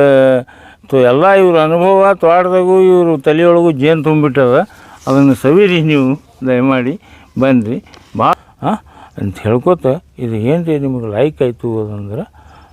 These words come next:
ಆ, ಸಬ್ಸ್ಕ್ರೈಬ್ ಮಾಡಿರಿ. ಮತ್ತು ಕೆಲವೊಬ್ಬ ರೈತರಲ್ಲಿ ಮಿಸ್‌ಅಂಡರ್‌ಸ್ಟ್ಯಾಂಡಿಂಗ್ ಅದ.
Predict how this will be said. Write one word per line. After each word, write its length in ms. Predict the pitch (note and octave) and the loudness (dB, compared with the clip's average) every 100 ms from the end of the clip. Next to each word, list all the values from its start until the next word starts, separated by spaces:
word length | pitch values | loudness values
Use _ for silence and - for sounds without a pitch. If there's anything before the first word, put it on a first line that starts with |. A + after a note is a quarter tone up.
| _ | _
ಆ, 100 | A#2 A2+ G#2 G2+ G2 F#2+ F#2+ - - - - - - - - - | -10 -8 -8 -8 -8 -10 -12 -14 -18 -20 -20 -20 -20 -20 -20 -12
ಸಬ್ಸ್ಕ್ರೈಬ್ 480 | F#2+ - D3 E3+ D3+ | -10 -6 0 0 0
ಮಾಡಿರಿ. 460 | C3 G#2 A2 D3+ - - _ | -4 -6 -10 -14 -18 -20 _
ಮತ್ತು 220 | A#2 A2 G#2+ | -14 -14 -8
ಕೆಲವೊಬ್ಬ 420 | A2 A#2+ A#2+ A2+ | -2 0 -2 -2
ರೈತರಲ್ಲಿ 1120 | A2 D3+ D#3 D3+ C#3 C3+ C#3 C#3+ C#3 - A#2+ | -2 0 0 -2 -2 -2 -4 -4 -8 -10 -8
ಮಿಸ್‌ಅಂಡರ್‌ಸ್ಟ್ಯಾಂಡಿಂಗ್ 1000 | A2 C3+ - C3+ B2+ - B2+ A2+ G#2+ G#2 | -6 -4 -4 -4 -4 -6 -6 -4 -6 -6
ಅದ. 220 | G#2 | -6